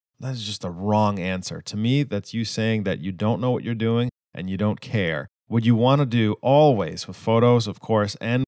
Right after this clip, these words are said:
especially with video, you wanna get the best possible result in camera so it speeds up your post-production workflow. And so when you do start correcting things and making changes, you're not gonna stretch the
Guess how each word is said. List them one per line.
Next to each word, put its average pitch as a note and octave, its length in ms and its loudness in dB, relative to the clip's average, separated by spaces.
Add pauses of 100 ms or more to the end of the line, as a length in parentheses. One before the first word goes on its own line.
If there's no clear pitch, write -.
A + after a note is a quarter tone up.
(140)
especially - 640 -2
with G#2 180 -2
video, F2+ 400 -4
you G2 140 -4
wanna A2+ 240 0
get G#2 240 -2
the F#2 100 -6
best A2 460 -4
possible G#2+ 500 -4
result F#2+ 420 -4
in F#2 220 -8
camera F#2 560 0 (320)
so - 160 -10
it E2 80 -10
speeds A2+ 360 -4
up A#2 160 0
your G#2 80 -6
post-production G#2 680 -2
workflow. G2 520 0 (280)
And G2 120 -8
so G#2 180 -2
when G2 180 -4
you G2 80 -4
do A#2 200 0
start G#2 260 -4
correcting G2 460 -2
things F#2 260 -6
and E2+ 80 -10
making G2+ 280 -8
changes, D3 520 2
you're A#2 60 0
not A2+ 200 2
gonna G2+ 360 -2
stretch - 580 -2
the A2+ 160 -4